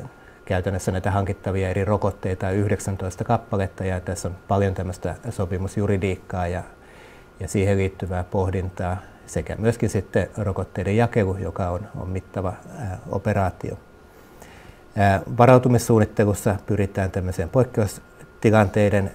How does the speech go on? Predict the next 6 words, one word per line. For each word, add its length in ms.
ää, 500
rokotehuollon 1000
ja, 180
ja 320
väestörokotussuojan, 1120
ää, 260